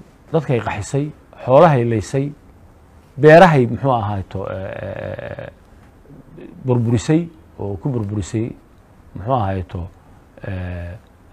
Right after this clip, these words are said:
gantaalo iyo qanaabil, een, een, ka soo dhacaya diyaaradaha. In la tiro koobo oo lagu dacweeyo, dusha laga saaro. Intaa loogu daro wey. Dowladdu inay intaa ugu darto. Ma ahan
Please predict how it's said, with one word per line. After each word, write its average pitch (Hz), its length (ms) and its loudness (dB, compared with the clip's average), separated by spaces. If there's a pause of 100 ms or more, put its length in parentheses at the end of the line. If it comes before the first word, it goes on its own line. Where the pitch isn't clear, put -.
(120)
gantaalo 117 520 0
iyo 113 160 -6
qanaabil, 120 540 -2 (640)
een, 104 240 -8 (120)
een, 98 280 -12
ka - 100 -4
soo 120 160 -2
dhacaya 101 320 -2
diyaaradaha. 113 520 0 (1700)
In 151 140 0
la 127 60 0
tiro 143 240 0
koobo 147 460 -4 (840)
oo 123 100 -6
lagu 123 260 -4
dacweeyo, 110 400 -6
dusha 113 220 -6
laga 104 160 -4
saaro. 76 300 -10 (760)
Intaa 139 280 2
loogu 104 220 2
daro 92 200 -4
wey. 78 260 -6
Dowladdu 131 300 -4
inay 135 180 -2
intaa 131 240 -4
ugu 117 120 -4
darto. 101 220 -8
Ma 135 200 0
ahan 117 220 -2